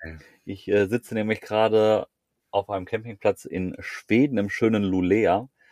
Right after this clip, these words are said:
Speaker 2: Das, äh, relativ weit im Norden, so schöner Blick bei, äh, Schnee und Eis heute mal.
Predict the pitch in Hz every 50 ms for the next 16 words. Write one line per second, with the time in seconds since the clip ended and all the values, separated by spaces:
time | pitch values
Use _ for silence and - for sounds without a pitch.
0 | _ _ _ _ _ _ - 92 92 - - - 95 87 92 95 90 104 113 123
1 | 123 - 110 95 - 107 107 107 104 98 92 92 92 104 120 131 139 135 127 113
2 | 104 101 101 101 104 107 107 - _ _ _ - - - 117 113 117 110 107 110
3 | 110 98 80 85 90 98 101 107 - - - - 98 _ - 95 95 92 92 98
4 | 98 82 82 90 87 - - - 110 113 117 107 107 - 85 98 104 101 - -
5 | - 80 80 80 - - 80 85 87 95 123 156